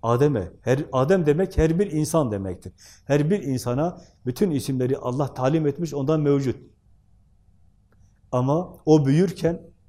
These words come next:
çevresindekiler onu örter, kapatır veya örtmez. Mesela nasıl örter Allah'ın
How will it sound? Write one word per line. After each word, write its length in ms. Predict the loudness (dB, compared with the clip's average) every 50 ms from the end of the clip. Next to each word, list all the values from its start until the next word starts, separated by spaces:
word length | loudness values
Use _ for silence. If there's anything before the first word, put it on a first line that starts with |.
| _ _ _ _ _ _ -8
çevresindekiler 880 | 0 2 2 4 2 2 -2 -2 -4 -4 -4 -4 -4 -2 -2 -2 -2 -4 -8 -20 -20 _ _ -4
onu 180 | -2 -2 -2
örter, 500 | 2 2 4 4 2 2 0 -2 -2 -2 -6 -14 -20 _ _
kapatır 560 | -4 -4 -2 0 0 -2 0 0 -4 -4 -4 -6 -18 -10 -4
veya 200 | 0 2 2 2
örtmez. 640 | 4 4 4 4 2 0 -2 -2 -2 -4 -8 -16 -20 _ _ _ _ _ _ _ _ _ -20 -20 _ _ _ _ _ _ _ _ _ _ _ -20 -20 -20 _ _ _ _ _ _ _ _ _ _ _ _ _ _ _ _ _ _ _ _ _ _ -4
Mesela 320 | -2 0 2 2 4 4
nasıl 280 | 4 2 2 2 0 2
örter 500 | 2 2 0 0 0 -2 -2 -2 -2 -2
Allah'ın 520 | -2 0 2 2 2 0 0 -2 -4 -6